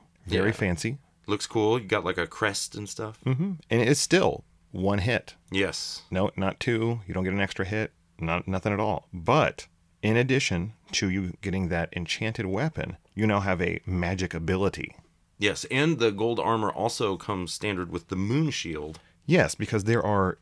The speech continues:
Speaker 1: two shields that are also available in chests. There's the moon, or I don't know if you can get the moon shield on its own, actually.
Speaker 2: I don't think so. I think you just get it with the golden armor.
Speaker 1: And what that does is it blocks one projectile attack, but only if you're not moving.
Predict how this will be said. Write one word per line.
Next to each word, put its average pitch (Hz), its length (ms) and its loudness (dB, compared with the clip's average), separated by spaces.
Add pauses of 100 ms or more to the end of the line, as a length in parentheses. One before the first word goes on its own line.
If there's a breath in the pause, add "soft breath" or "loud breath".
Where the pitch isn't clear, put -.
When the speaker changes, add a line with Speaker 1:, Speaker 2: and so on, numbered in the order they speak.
(200)
Speaker 1:
two 185 460 4
shields 90 720 0 (180)
that 98 180 0
are 95 140 4
also 107 360 4
available 78 520 -2
in 80 160 -4
chests. - 580 -8 (200)
There's 90 220 0
the 90 100 -2
moon, 98 300 0
or 92 260 0 (140)
I 123 80 0
don't 151 80 2
know 147 80 4
if 135 100 0
you 107 60 -2
can 98 80 0
get 95 140 -4
the 90 60 -2
moon 95 200 0
shield 113 200 0
on 92 120 0
its 80 100 -6
own, 98 220 0
actually. 127 420 -6 (140)
Speaker 2:
I 143 80 2
don't 208 160 0
think 190 180 0
so. 87 180 0
I 95 60 0
think 123 100 -2
you 110 60 -4
just 101 260 -8
get 98 140 0
it 90 80 -2
with 82 200 -8
the 87 60 -10
golden 80 300 -8
armor. - 300 -10
Speaker 1:
And 113 120 4
what 135 140 4
that 175 160 6
does 113 240 4
is 90 220 -2
it 110 120 0
blocks 101 500 2
one 117 580 4
projectile 95 580 0
attack, - 460 -8 (280)
but 107 300 2
only 139 380 6
if 131 120 0
you're 107 120 2
not 98 200 2
moving. 95 440 -2